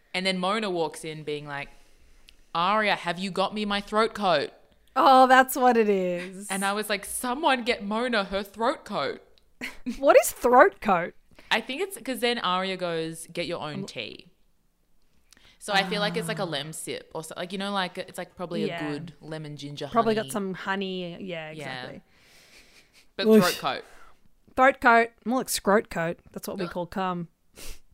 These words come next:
Speaker 1: It, it is now. Someone get Mona her scrote coat.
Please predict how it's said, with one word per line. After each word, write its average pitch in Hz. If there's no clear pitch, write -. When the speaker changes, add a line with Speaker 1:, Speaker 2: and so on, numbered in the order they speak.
Speaker 1:
It, 208
it -
is 226
now. 202
Someone 247
get 175
Mona 165
her 165
scrote 147
coat. -